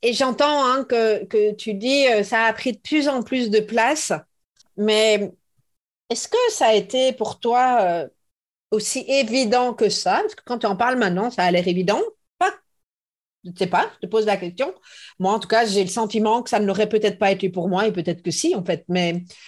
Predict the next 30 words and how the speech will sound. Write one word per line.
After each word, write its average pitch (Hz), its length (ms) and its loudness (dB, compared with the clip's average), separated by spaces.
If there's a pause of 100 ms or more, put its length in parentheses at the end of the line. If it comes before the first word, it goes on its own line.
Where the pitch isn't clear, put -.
(260)
co-, - 180 -2
comment 440 220 -2
ça 269 200 0
s'est 226 180 2
passé, 247 560 0
effectivement, 202 480 -4
ce 208 180 0
switch ? - 680 -2 (400)
Est-ce 190 200 -4
que 226 60 0
du 190 160 0
jour 208 240 0
au 214 60 2
lendemain, 208 500 2
tu 220 120 -12
t'es 196 100 -4
dit, « 190 160 0
Je 175 120 -2
vire 185 220 -2
tout 247 80 -4
le 233 80 0
reste », 233 600 -2
euh, 220 360 0
ou 208 120 0
est-ce 202 120 -4
que 214 120 0
j'y 190 160 -4
vais 190 160 2
progressivement ? 240 1400 -4
Euh, 190 180 0